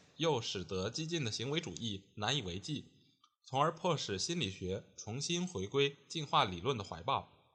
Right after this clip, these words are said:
在这一节，我们将简要回顾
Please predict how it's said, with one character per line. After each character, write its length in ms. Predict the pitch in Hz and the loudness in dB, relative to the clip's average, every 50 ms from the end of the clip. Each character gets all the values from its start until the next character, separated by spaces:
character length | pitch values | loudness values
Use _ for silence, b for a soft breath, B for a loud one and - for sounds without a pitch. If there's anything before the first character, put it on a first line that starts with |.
| _ _ _ _ - - _ | _ _ _ _ -20 -8 _
在 160 | - 175 160 | 4 4 6
这 160 | 151 156 190 | 6 6 4
一 100 | 175 139 | 4 4
节， 240 | 107 104 98 95 - | 4 2 2 2 2
我 160 | - 131 104 | 2 2 0
们 120 | 98 127 139 | 0 0 2
将 280 | - 185 165 160 180 | 4 4 4 4 4
简 220 | 160 156 117 90 87 | 0 -2 -2 0 4
要 160 | 120 135 117 | 4 4 4
回 240 | 110 - 98 87 95 | 4 2 -2 -2 0
顾 340 | - 165 147 101 - - | 2 2 2 2 0 -4